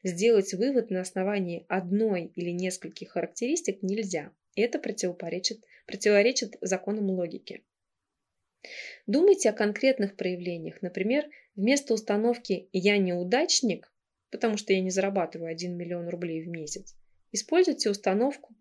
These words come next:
«я не зарабатываю один миллион рублей в месяц, но зато у меня много друзей, и я отлично умею шутить». Работать с рациональными убеждениями необходимо регулярно. Причем делать это лучше всего в письменном виде, потому что это позволит вам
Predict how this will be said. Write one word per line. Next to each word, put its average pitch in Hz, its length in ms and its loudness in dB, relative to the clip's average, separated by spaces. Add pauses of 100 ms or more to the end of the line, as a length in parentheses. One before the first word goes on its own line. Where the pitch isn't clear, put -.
(400)
«я 254 140 4
не 247 100 4
зарабатываю 202 720 2
один 180 320 -2
миллион 175 320 -6
рублей 170 320 -4
в 165 60 -12
месяц, 208 560 -4
но 233 80 2
зато 262 280 6
у 349 60 4
меня 254 220 4
много 220 280 0
друзей, 170 560 -4 (800)
и 196 100 2
я 202 220 4
отлично 208 440 -2
умею 175 260 -6
шутить». - 500 -12
Работать 202 680 4
с - 100 -6
рациональными 196 760 2
убеждениями 214 640 2
необходимо 196 680 2
регулярно. 180 560 0 (280)
Причем 220 360 2
делать 302 320 4
это 226 180 2
лучше 254 240 0
всего 202 280 0
в 202 120 -8
письменном 185 460 -2
виде, - 320 -8 (480)
потому 220 260 0
что 214 320 0
это 254 300 2
позволит 185 520 0
вам 233 300 0